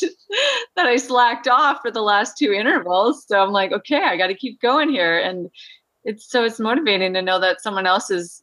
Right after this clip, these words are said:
cheering for, cheering for you. And that's why I tell my athletes, I'm like, "I'm your biggest cheerleader. You know, I'm here to help you.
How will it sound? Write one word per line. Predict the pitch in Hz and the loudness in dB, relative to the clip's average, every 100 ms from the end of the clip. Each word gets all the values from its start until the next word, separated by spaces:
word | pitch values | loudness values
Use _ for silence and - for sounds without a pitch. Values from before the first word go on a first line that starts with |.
| - | -8
cheering | - 240 285 | -2 0 0
for, | 190 185 175 - _ - | 0 0 0 -4 _ -8
cheering | - 320 370 | -2 0 0
for | 208 | 0
you. | 190 196 | 0 2
And | 202 | 0
that's | 220 226 | -2 -2
why | 262 | -2
I | |
tell | 269 247 | 0 -2
my | 208 | 0
athletes, | 220 262 190 196 | 0 0 -4 -2
I'm | 190 | -2
like, | 175 170 _ _ _ _ - | -2 -4 _ _ _ _ -2
"I'm | 226 | 0
your | 370 | 0
biggest | 254 240 254 - | 0 0 0 0
cheerleader. | 262 202 151 - 175 170 _ _ - | 0 2 0 -2 -6 -12 _ _ -6
You | 196 | -2
know, | 185 - | -2 0
I'm | 214 269 | -2 0
here | 294 | 0
to | 269 262 | 0 0
help | 247 220 196 | 0 -2 -2
you. | 175 165 175 269 | 0 2 0 -2